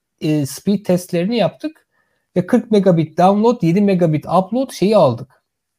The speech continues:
Hızı aldık. Şimdi birçok yerde bu yapıldı. Bazı yerlerde de yapılacak ve şu an biz hani Bismillah desek her yeri, yani her, bütün metroları diyorum,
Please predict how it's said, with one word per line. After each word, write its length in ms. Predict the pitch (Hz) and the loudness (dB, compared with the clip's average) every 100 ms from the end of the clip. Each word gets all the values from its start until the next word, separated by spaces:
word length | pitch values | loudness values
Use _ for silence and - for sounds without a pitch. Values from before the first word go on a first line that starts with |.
| _ _ | _ _
Hızı 260 | - 160 190 | -6 -2 2
aldık. 420 | 180 120 127 _ _ _ _ _ _ _ | 2 2 -6 _ _ _ _ _ _ _
Şimdi 540 | - 214 214 208 175 _ _ - | -10 -4 0 0 -2 _ _ -4
birçok 420 | 170 196 247 247 | -2 0 -2 0
yerde 340 | 202 185 170 151 | 0 2 2 2
bu 180 | 147 | 2
yapıldı. 580 | 131 131 151 143 170 302 320 | 0 0 -2 -2 -2 -6 -4
Bazı 300 | - 208 196 | 0 2 2
yerlerde 540 | 196 196 190 180 160 147 | 0 0 0 -2 -2 -2
de 60 | |
yapılacak 560 | 135 170 - 208 262 247 | -2 -2 -2 -2 -2 -2
ve 80 | 196 | -4
şu 180 | - 220 | 2 2
an 200 | 208 190 | 4 2
biz 140 | 180 | 2
hani 240 | 190 170 | 2 0
Bismillah 540 | 151 151 175 175 190 196 | -4 -4 -4 -2 -2 -2
desek 380 | 190 277 294 _ _ _ _ - | -6 -6 -8 _ _ _ _ -10
her 280 | - 233 294 | 0 0 2
yeri, 520 | 220 147 131 151 - - | 2 0 -2 -6 -10 -6
yani 160 | 127 117 | -6 -4
her, 340 | - 156 156 | 0 2 2
bütün 380 | 143 - 277 262 | -4 -4 -4 -2
metroları 580 | 202 185 165 151 143 131 | -2 -4 -4 -2 -4 -4
diyorum, 440 | 135 170 247 240 | -6 -6 -10 -14